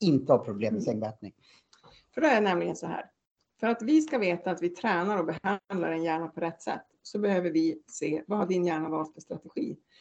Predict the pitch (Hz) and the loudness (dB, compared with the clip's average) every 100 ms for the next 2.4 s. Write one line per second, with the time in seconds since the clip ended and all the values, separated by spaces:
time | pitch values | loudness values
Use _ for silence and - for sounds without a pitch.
0 | - _ - 185 180 170 - 202 165 - | -20 _ 4 6 6 0 0 0 0 -4
1 | - - - - - 165 170 156 160 233 | -14 -14 -14 -8 -2 -2 -2 -4 0 0
2 | 339 - - | 0 -2 -16